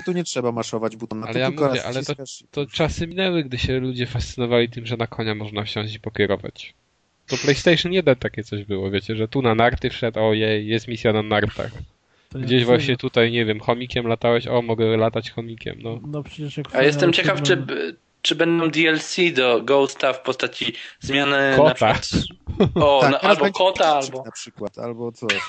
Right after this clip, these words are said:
Speaker 4: <laughs> Właśnie, zmiany rasy psa.
Speaker 1: Puszka jakaś się rozłączy.
Speaker 2: Bulldogiem takim angielskim.
Speaker 3: Wiecie, co mnie
Speaker 4: Jam-,
Speaker 3: zastanawia?
Speaker 4: jamnikiem.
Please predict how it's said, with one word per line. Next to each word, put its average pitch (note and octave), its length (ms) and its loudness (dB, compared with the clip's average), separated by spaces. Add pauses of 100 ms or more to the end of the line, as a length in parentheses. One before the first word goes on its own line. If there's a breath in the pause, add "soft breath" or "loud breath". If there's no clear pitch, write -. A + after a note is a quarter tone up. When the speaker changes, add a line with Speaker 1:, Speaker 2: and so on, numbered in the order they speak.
(140)
Speaker 4:
<laughs> A3 260 4
Właśnie, E3 320 2
zmiany F3+ 340 4
rasy F3 280 2
psa. F#3 160 -8 (100)
Speaker 1:
Puszka C#3+ 240 6 (100)
jakaś D3+ 360 -4 (120)
się D#3+ 80 -2
rozłączy. F#3 360 6
Speaker 2:
Bulldogiem D3+ 580 6
takim B2+ 380 -6
angielskim. B2+ 280 2
Speaker 3:
Wiecie, E3+ 180 6
co G3 100 4
mnie F#3 140 4
Speaker 4:
Jam-, D3 260 4
Speaker 3:
zastanawia? D3+ 320 2
Speaker 4:
jamnikiem. D#3 720 2